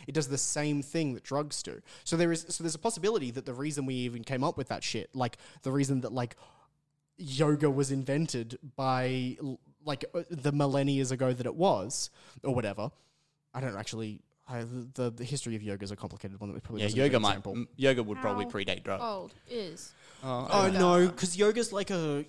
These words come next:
Speaker 1: yoga as we know it is a very new thing, but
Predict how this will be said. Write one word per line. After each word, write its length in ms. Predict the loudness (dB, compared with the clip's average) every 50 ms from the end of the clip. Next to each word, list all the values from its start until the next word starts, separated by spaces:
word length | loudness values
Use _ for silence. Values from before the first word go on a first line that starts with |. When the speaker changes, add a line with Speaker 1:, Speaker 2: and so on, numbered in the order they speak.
| -10 -8
Speaker 1:
yoga 420 | -2 0 0 2 4 4 4 4 2
as 160 | 0 -2 0
we 120 | 0 0 0
know 300 | 0 0 0 0 0 0
it 140 | -2 -2 -6 _ _ -8
is 140 | -6 -6 -2
a 20 |
very 300 | -2 0 0 2 0 0
new 260 | 0 0 0 0 -2
thing, 460 | -2 -2 -2 0 0 0 -2 -4 -6 -6 _
but 120 | -8 -8